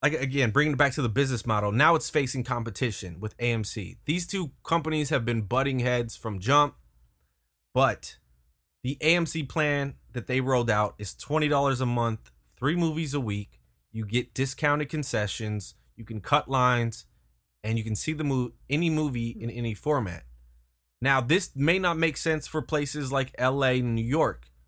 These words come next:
However, maybe makes sense for you, Chris, because you live in an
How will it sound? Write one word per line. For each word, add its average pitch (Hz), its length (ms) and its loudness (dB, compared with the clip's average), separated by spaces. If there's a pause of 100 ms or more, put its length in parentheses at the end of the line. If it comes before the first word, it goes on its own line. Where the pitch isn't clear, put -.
(140)
However, 123 680 0
maybe 123 420 0
makes 151 260 -2
sense 139 240 -2
for - 140 -8
you, 131 260 -2
Chris, 113 340 -4
because 110 480 -4 (360)
you 127 120 0
live 139 160 2
in 127 100 2
an 120 140 0